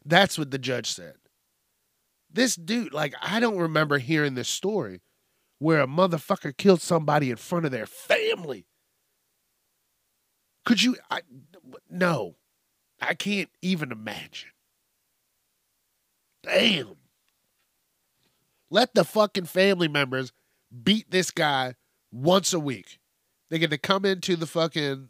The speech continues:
the jailhouse. You know, he gets a fucking, a room with them, with guards. And if he tries to fight back, that's when the guards start giving them weapons.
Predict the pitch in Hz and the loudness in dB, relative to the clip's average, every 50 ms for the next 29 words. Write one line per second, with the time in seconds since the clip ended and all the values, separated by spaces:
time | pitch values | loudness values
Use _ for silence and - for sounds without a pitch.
0 | - 131 139 135 139 135 - 160 165 165 170 151 135 143 135 131 131 135 - - | -14 -8 -4 -4 -4 -2 2 4 6 6 6 6 4 2 2 2 0 -2 -4 -10
1 | _ _ _ _ _ _ _ _ _ _ _ _ _ _ _ _ _ _ _ _ | _ _ _ _ _ _ _ _ _ _ _ _ _ _ _ _ _ _ _ _
2 | 120 139 127 113 110 113 123 147 151 143 147 147 139 - 139 131 - 147 143 139 | -12 -12 -10 -10 -10 -8 -6 -6 -6 -4 -4 -4 -4 -4 -8 -8 -4 -2 -2 -2
3 | 127 - 135 127 120 - - 139 131 127 143 165 175 185 196 214 214 202 202 - | -2 -4 -8 -10 -8 -4 -2 -2 0 2 4 6 6 6 6 4 0 -4 -10 -14
4 | _ _ _ _ _ _ _ _ _ _ _ _ _ _ _ _ _ - 147 175 | _ _ _ _ _ _ _ _ _ _ _ _ _ _ _ _ _ -2 0 0
5 | 202 - - 196 180 175 170 170 170 165 165 - _ _ _ _ _ _ _ - | 0 0 2 2 4 4 4 2 0 -4 -8 -18 _ _ _ _ _ _ _ -2
6 | 143 160 156 - 131 156 156 147 131 110 104 98 - - 107 123 131 123 131 123 | -2 -2 -2 -2 0 2 2 2 2 0 -2 -6 -12 -12 -10 -8 -8 -8 -6 -4
7 | - 170 160 160 160 143 151 147 - - 156 156 143 135 135 147 151 156 165 165 | 0 2 2 2 2 0 -2 -6 -2 0 0 0 0 -2 -2 0 0 2 0 0
8 | - _ _ _ _ _ _ _ _ - 117 139 143 147 - - 156 139 135 131 | -2 _ _ _ _ _ _ _ _ -8 -4 -2 0 0 -2 -4 -8 -8 -8 -6
9 | 127 139 143 135 135 135 - - - 143 127 117 135 139 143 135 135 131 127 127 | -4 0 0 0 0 0 -4 -4 -4 -4 -4 -4 -4 -4 -4 -4 -4 -4 -6 -6
10 | 123 120 127 123 110 - - 95 73 64 - - _ | -4 -2 -2 -2 -2 -2 -6 -16 -20 _ -20 -20 _